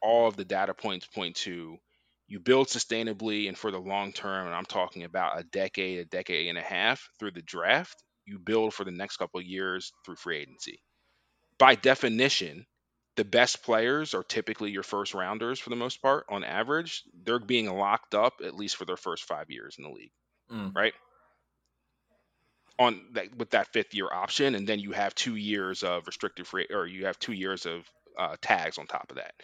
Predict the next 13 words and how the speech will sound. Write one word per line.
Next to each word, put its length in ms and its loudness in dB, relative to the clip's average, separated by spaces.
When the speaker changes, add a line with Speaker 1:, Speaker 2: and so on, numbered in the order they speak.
Speaker 1:
So 120 -4
you're 240 0
really, 640 2
they're, 140 0
your 200 2
good 340 4
young 380 2
players 520 2
are 100 -2
not 320 0
ending 320 -6
up 200 -4
in, 200 -8